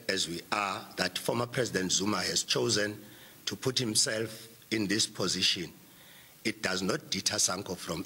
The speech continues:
its historic mission of being a custodian of communities and focusing on what must be done to rescue South Africa from the very many socio-economic problems it is currently enduring.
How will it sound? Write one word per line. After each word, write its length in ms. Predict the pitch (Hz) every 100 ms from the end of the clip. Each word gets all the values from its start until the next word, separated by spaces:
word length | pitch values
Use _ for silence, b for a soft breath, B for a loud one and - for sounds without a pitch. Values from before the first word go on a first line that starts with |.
| -
its 200 | 101 -
historic 540 | - - 95 - -
mission 500 | 90 92 - 85 85 - B B B B B
of 160 | 98 95 -
being 320 | 87 190 196 -
a 140 | 90 -
custodian 720 | - - - 98 82 82 78 -
of 200 | 90 -
communities 880 | - 87 90 85 - 80 80 - - B B B -
and 160 | 92
focusing 600 | 90 101 117 104 87 90 -
on 200 | 101 92
what 200 | 87 92
must 220 | 90 85 -
be 100 | 76
done 240 | - 87 90 -
to 100 | 87
rescue 360 | 90 - -
South 200 | 104 87
Africa 380 | 87 - 90 92
from 280 | - 85 82
the 120 | 82
very 420 | - 95 107 104 101 B B B B -
many 380 | 95 101 101 101
socio-economic 1080 | - 95 - 98 98 - 90 90 90 -
problems 640 | - 90 82 80 78 - - B B B B
it 120 | 196 175
is 140 | -
currently 720 | - - 127 120 - 170 - -
enduring. 600 | 82 - 71 69 71